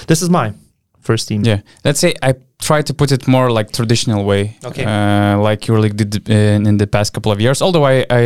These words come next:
Speaker 2: agree with your, uh, five. I mean, with your approach in this, like, putting all just best guards, uh, forwards, and, and center.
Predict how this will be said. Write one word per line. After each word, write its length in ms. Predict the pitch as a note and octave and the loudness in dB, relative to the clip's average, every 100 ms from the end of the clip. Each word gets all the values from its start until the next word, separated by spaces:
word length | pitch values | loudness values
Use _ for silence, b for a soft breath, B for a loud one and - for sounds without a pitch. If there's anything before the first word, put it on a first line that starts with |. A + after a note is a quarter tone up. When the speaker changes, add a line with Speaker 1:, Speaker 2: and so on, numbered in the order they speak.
| A#2 | 2
Speaker 2:
agree 200 | B2 A#2+ | 2 2
with 140 | G#2+ | 2
your, 320 | G#2 G#2+ G#2 - | 0 2 0 -2
uh, 720 | A#2 A2 G#2+ A#2 A#2+ A2+ A#2 | -2 0 0 0 -2 -2 -2
five. 340 | A#2 A2+ G#2 A2 | -2 -2 -2 -2
I 40 | |
mean, 220 | G#2+ G#2+ | -2 0
with 180 | G#2+ G#2+ - _ - | -2 -4 -14 _ -2
your 300 | A2+ A2 G#2 B B B B | 2 2 0 B B B B
approach 360 | A2 C3 A#2+ - | -2 0 0 0
in 80 | A2 | 2
this, 260 | A2+ - | 2 0
like, 200 | G2+ G#2 | -2 -2
putting 220 | - A2+ A2 | -2 -2 0
all 180 | A2 | 0
just 360 | G#2+ A2+ G#2 - | -2 -2 -4 -2
best 260 | A#2 A#2+ - A#2+ | 0 0 -4 -4
guards, 640 | A#2+ A#2+ A#2+ A#2 - - | 0 2 0 -4 -6 -2
uh, 200 | A2 G#2+ | 0 0
forwards, 600 | - B2 A#2+ A#2 A2 - | 0 0 0 0 0 0
and, 160 | G#2+ G#2+ | 0 2
and 160 | A2 G#2+ | 2 2
center. 380 | A2+ A2+ C3+ | 2 2 2